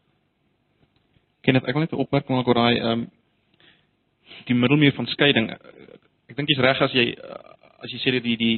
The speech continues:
die, die gedagte van die middelmuur is daai muur in die tempel gewees, maar Paulus beskryf dit hier as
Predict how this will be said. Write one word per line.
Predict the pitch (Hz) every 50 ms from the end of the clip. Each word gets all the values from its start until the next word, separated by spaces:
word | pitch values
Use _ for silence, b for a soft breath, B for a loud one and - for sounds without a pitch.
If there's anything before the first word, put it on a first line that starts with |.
| 107 -
die, | 110 - - -
die | 117 110
gedagte | - 120 120 131 - - 175
van | 147 147
die | 135
middelmuur | 123 123 135 139 135 123 123 117
is | 113 113
daai | 113 117 117
muur | 113 113 120 131 139 131 113 - - _ _ _ _ _ _ _ _ _ _ _
in | 127 120
die | -
tempel | - 143 165 - 143 113
gewees, | 120 117 110
maar | 117 113 -
Paulus | - 143 143 147 143
beskryf | 139 135 - - 156 147 143 139
dit | 123
hier | 117 123 127 -
as | - 113 117